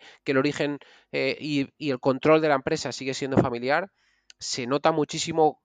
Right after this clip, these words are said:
cómo son capaces de, aparte de tener gente muy buena haciendo desde la cosa más, eh, trivial hasta organizar al más alto nivel,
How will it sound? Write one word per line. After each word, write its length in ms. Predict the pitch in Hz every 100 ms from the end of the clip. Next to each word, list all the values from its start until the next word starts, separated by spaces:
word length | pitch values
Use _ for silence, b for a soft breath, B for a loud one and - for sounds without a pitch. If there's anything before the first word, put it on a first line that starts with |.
| _
cómo 320 | 160 160 160
son 180 | 156 156
capaces 460 | 151 156 156 135 123
de, 260 | 117 113 - _ -
aparte 260 | 143 147
de 40 | 139
tener 200 | 135 131
gente 240 | 143 135
muy 180 | 127 131
buena 460 | 123 143 135 120 120
haciendo 560 | 120 - 131 127 120 - _ _
desde 240 | 127 123 123
la 100 | 120
cosa 220 | 139 143
más, 420 | 135 135 - - -
eh, 260 | 127 127 123
trivial 500 | - 127 151 135 110 - -
hasta 560 | 131 - 120 120 117 - _ _
organizar 540 | 123 123 113 139 131
al 180 | 131 131
más 200 | 131 135
alto 160 | 131 135
nivel, 340 | 135 143 160